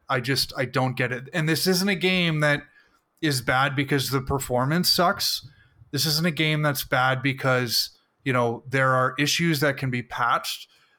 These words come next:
This is a game that just, like, was clearly thrown together. And I did highlight this, like,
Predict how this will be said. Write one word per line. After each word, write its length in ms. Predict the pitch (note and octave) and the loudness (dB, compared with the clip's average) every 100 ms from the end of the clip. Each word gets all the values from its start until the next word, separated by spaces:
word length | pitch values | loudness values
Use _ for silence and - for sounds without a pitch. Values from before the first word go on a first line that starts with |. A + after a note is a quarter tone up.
| _ _ | _ _
This 200 | C3+ C#3 | -2 2
is 200 | F3 D#3 | 2 2
a 120 | G3 | 0
game 360 | F3+ D3+ D3 D3 | -2 0 2 2
that 200 | C#3 C3 | 0 -2
just, 320 | - C3+ - | -2 -2 0
like, 220 | C#3+ C3+ - | -2 -2 -2
was 220 | C#3 C3+ | 0 0
clearly 560 | - - C#3 D3 D3+ | -4 0 2 4 2
thrown 480 | C#3 - C3 B2+ C3+ | 0 -2 -2 0 0
together. 600 | C3+ A#2+ A2+ A#2+ D#3 F#3 _ _ _ _ | -2 -2 -2 0 0 -2 _ _ _ _
And 480 | C#3+ C3 B2+ B2 B2 - | -4 -2 -2 -4 -8 -4
I 100 | D#3 | 0
did 140 | D3+ G3+ | 2 4
highlight 440 | G3 A3+ A3+ E3 | 4 4 4 2
this, 260 | D3 C3 - | 0 0 0
like, 160 | C3+ | 0